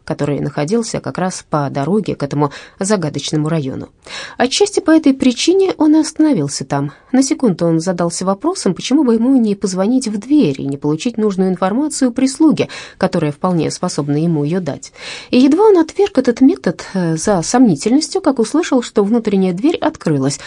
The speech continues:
а звук донесся через небольшое окошко, какими были оснащены все парадные подъезды домов на Чарльз-стрит.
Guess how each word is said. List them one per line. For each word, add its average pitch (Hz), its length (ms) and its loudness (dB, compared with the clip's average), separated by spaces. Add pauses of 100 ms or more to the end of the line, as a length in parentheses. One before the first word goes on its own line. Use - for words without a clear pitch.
(260)
а 185 100 2
звук 196 340 0
донесся 165 480 0
через 147 280 -4
небольшое 156 460 -2
окошко, 170 520 -2
какими 151 320 -4
были 165 220 0
оснащены 156 640 -2
все 190 300 -4
парадные 147 420 -2
подъезды 160 540 -2 (300)
домов 170 420 2
на 160 140 0
Чарльз-стрит. 156 800 -6